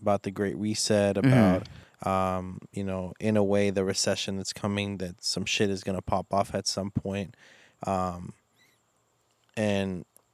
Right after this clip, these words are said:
Speaker 1: <sighs> it's just, it's just kind of frustrating because, um, I think, I think you, you verbalized that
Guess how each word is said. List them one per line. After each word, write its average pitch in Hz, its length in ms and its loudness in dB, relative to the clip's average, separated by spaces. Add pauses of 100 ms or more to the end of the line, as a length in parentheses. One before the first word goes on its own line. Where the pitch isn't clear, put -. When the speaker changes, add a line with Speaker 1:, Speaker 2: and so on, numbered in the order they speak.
(680)
Speaker 1:
<sighs> - 340 -4
it's 143 180 4
just, 180 280 6 (1600)
it's 139 160 4
just 165 160 0
kind 165 180 6
of 131 80 4
frustrating 139 600 4
because, 113 540 2 (200)
um, 98 500 -2
I 110 60 -2
think, 139 260 4
I 120 80 2
think 127 200 0
you, 117 200 2
you 113 140 2
verbalized 107 500 8
that 98 140 4